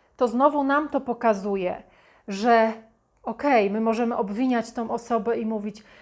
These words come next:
„A, bo ona jest wkurzająca, już nie mogę tego wytrzymać, bo ona cały czas wyzwala we mnie złość albo jakieś lęki we mnie generuje,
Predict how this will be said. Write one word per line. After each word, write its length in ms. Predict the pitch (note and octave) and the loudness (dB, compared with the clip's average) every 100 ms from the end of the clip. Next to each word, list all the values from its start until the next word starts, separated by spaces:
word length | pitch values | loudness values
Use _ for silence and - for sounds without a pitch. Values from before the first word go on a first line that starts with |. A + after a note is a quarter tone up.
| - | -4
„A, 340 | - B3+ A#3 G#3 | 8 10 10 6
bo 100 | F#3 | 2
ona 180 | A#3 A3+ | -2 -2
jest 180 | A3 - | -4 -6
wkurzająca, 580 | - A#3+ A#3+ A#3+ A#3 A#3 | -4 2 2 2 0 -2
już 120 | A3+ | -2
nie 100 | A3+ | -4
mogę 180 | A3+ A#3 | -4 -4
tego 180 | A3+ | -4
wytrzymać, 640 | A3+ G#3+ - C#4 A#3 A#3 A3+ - - - - | -8 -8 -8 -4 0 0 -2 -6 -20 -20 -6
bo 240 | G3+ A#3 | 0 0
ona 560 | B3 A#3 A3+ G#3+ G#3+ A3 | 2 2 4 6 4 4
cały 200 | B3+ A3+ | 4 2
czas 320 | A#3 A#3 G#3 | 2 2 2
wyzwala 460 | G3 G#3+ G#3 A#3 A3 | -2 -2 4 4 4
we 160 | G#3+ | 2
mnie 400 | G#3+ A3 A3 A3 | 0 -2 -2 -2
złość 680 | G3+ F#3+ G#3 A#3+ A3 A3 - | -4 -4 2 4 4 0 -4
albo 260 | G#3+ G3+ G#3+ | -4 -2 -2
jakieś 400 | G#3 G#3 G3+ - | -2 -6 -10 -2
lęki 420 | A#3 A#3+ A#3 A#3 | 2 2 0 -4
we 120 | A3 | -4
mnie 220 | A3+ A3+ | -2 -4
generuje, 680 | G#3+ G#3+ G#3+ A3 A3 G#3+ G#3+ | -4 -4 -4 -4 -2 0 -2